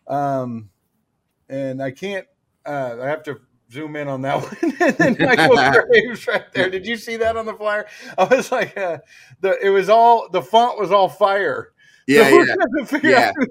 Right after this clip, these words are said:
Speaker 1: that is. <laughs> Yeah, but it's, uh, you, it's, it's really good to hear artists like yourselves, Travis Tritt, other ones, um, that are saying,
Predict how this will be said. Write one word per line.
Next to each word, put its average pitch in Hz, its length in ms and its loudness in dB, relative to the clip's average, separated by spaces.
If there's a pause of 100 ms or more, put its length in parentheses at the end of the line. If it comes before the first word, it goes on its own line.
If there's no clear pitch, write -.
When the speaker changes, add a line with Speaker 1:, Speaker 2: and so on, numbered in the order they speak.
Speaker 1:
that 220 600 -4 (1800)
is. 233 120 -8 (100)
<laughs> - 100 -20 (1300)
Yeah, 190 280 -4
but 165 320 -2
it's, 202 320 -6
uh, 185 380 2 (180)
you, 208 160 -10 (340)
it's, 196 240 -6
it's 208 220 -8
really 302 320 -4
good 220 300 4
to 196 100 2
hear 180 180 2
artists 175 400 2
like 175 220 0
yourselves, 143 800 -2 (640)
Travis 160 460 -2
Tritt, 147 420 -2
other 156 240 0
ones, 147 580 -6 (120)
um, 131 480 -8
that 151 160 -4
are 143 100 -4
saying, 143 580 -4